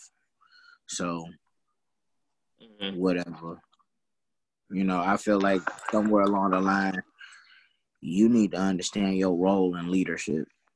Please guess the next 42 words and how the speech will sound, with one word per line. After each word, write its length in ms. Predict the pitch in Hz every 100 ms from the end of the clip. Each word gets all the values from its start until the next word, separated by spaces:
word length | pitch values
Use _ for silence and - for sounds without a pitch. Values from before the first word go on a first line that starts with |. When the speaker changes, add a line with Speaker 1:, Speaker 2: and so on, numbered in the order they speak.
| _
Speaker 1:
I'm 140 | - 113
not 220 | 123 107
saying 380 | - 117 110 104
that 200 | 95 -
you're, 240 | 110 101
you 260 | 87 98 101
know, 340 | 95 87 85 90 _ _ _ _ _ _ _ _ _ - _
these 260 | - 101 101
people 280 | 113 101 95
are 120 | 92
your 200 | 92 90
slaves 560 | - 90 104 101 95 90
or 80 |
whatever 240 | 90 92 87
the 60 | 90
case 240 | 92 -
may 160 | 92 85
be, 240 | 92 87
but 220 | 82 90
as 300 | - 95 82
a, 200 | 87 85 - -
as 180 | 92
a 80 | 85
leader, 600 | 82 98 107 117 101 90 _ -
you're 180 | 82 98
supposed 380 | - 104 110 -
to 60 |
lead 280 | 95 101 98
by 200 | 92 92
example. 580 | 87 85 101 104 101 92 95
You're 100 | 92
supposed 440 | - 90 101 98 -
to 80 | 90
be 100 | 98
able 100 | 98
to 160 | 87 85
say, 280 | - 104 87
"Listen, 380 | 92 98 - - _ - - - -
I 80 | 95
know 240 | 101 120
it's 140 | 139 -
ugly, 420 | 110 101 82 82